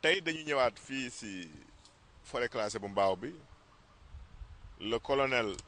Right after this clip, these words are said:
Moussa Fall dalaat ñu, ñu koy profité di ko nuyu, di ko gërëm. Euh, di ñaan Yàlla gën a dëgëral taxawaayam te nguur gën ko jàppale. Ndax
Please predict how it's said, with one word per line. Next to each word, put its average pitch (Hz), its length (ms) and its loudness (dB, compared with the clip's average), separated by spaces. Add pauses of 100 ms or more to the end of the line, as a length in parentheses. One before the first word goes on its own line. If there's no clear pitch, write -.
(280)
Moussa 110 380 0
Fall 104 280 0
dalaat 101 380 -2
ñu, 123 120 -10
ñu 107 100 -8
koy 98 540 -4
profité 101 280 -10
di 95 80 -10
ko 90 300 -4
nuyu, 95 200 -8
di 95 80 -12
ko 87 380 -6
gërëm. 104 240 -6 (1300)
Euh, 104 360 0 (140)
di 113 120 -6
ñaan 117 220 4
Yàlla 107 340 4
gën 107 140 -2
a 110 40 -2
dëgëral 107 260 0
taxawaayam 107 560 4 (220)
te 127 260 4
nguur 113 260 -2
gën 107 180 0
ko 117 80 -8
jàppale. 98 320 -2 (1300)
Ndax 107 220 2